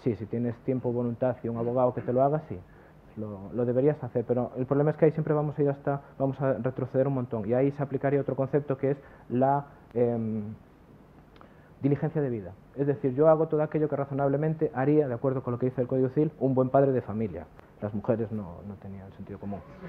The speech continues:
Entonces, eh, si yo hago y acredito que hice todo lo que tenía que hacer para, dentro de las circunstancias normales,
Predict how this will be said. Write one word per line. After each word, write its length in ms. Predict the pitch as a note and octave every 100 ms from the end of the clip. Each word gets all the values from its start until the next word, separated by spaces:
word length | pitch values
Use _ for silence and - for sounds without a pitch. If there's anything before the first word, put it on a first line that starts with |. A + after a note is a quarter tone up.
| - F#3+ E3+ E3+ - - D3 -
Entonces, 520 | D3 G3 F#3+ F3 E3 - -
eh, 460 | B2+ B2+ A#2+ B2 A2+ -
si 100 | C#3+
yo 100 | C#3+
hago 360 | D#3 E3 E3 - - -
y 120 | D3+
acredito 480 | D3+ D3+ E3 E3 C#3
que 80 | C#3+
hice 160 | D3+
todo 120 | D#3
lo 80 | D3
que 80 | C#3+
tenía 260 | C#3+ C#3+ C#3
que 60 |
hacer 260 | C3+ - C#3+
para, 320 | B2+ A#2+ A#2+
dentro 240 | A#2+ C3+ C#3
de 60 |
las 120 | C#3 B2+
circunstancias 480 | C3 C3 C3 C#3
normales, 360 | C#3 C#3 C#3+